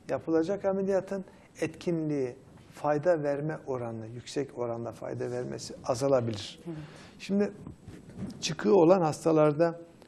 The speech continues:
Speaker 1: boyu eşitlemek, yani bacak uzunluğunu eşitlemek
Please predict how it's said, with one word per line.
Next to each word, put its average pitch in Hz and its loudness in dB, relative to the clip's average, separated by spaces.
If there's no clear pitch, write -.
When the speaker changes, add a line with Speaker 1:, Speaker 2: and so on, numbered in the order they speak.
Speaker 1:
boyu 143 6
eşitlemek, 127 -4
yani 110 -4
bacak 120 2
uzunluğunu 131 2
eşitlemek 127 -4